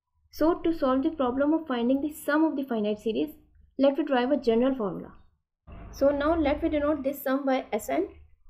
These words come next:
that is Sn is equal to A plus A times R plus A times R square up to A times R power n minus one. Now we are required Sn, means sum of these, uh, terms.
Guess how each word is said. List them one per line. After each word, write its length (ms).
that 100
is 240
Sn 600
is 200
equal 420
to 180
A 280
plus 420
A 120
times 340
R 200
plus 260
A 100
times 340
R 200
square 400
up 180
to 260
A 180
times 340
R 160
power 220
n 220
minus 300
one. 220
Now 180
we 220
are 120
required 500
Sn, 420
means 240
sum 200
of 160
these, 180
uh, 80
terms. 460